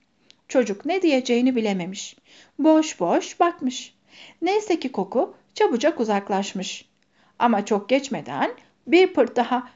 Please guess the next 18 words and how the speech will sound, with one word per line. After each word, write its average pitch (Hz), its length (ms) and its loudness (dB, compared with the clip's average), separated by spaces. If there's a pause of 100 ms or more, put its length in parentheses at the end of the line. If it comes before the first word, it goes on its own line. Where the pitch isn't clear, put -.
sessizce 254 680 -2
kaçıvermesin 269 720 -4
mi? 220 220 -4 (800)
Çocuk, 233 360 -4 (220)
"Arkadaşım 262 520 2
anlar 294 300 4
mı 285 100 4
acaba?" 226 460 0 (340)
diye 262 220 0
tedirgin 208 400 0
olmuş. 180 500 -6 (500)
Ama 294 280 2
bu - 100 -2
defa 254 300 0
arkadaşı 226 640 -2
bir 285 140 0
şey 220 280 -2
dememiş. 135 600 -10